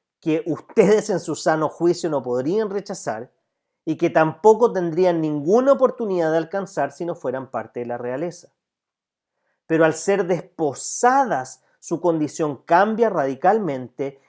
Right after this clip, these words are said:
y ya nada de lo que había en el pasado importa, porque ahora son princesas junto al príncipe,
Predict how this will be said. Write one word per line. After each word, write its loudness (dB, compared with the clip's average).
y -4
ya 4
nada 4
de 6
lo 4
que 0
había 2
en 0
el -4
pasado -2
importa, 0
porque -6
ahora 2
son -10
princesas -6
junto -6
al -6
príncipe, -14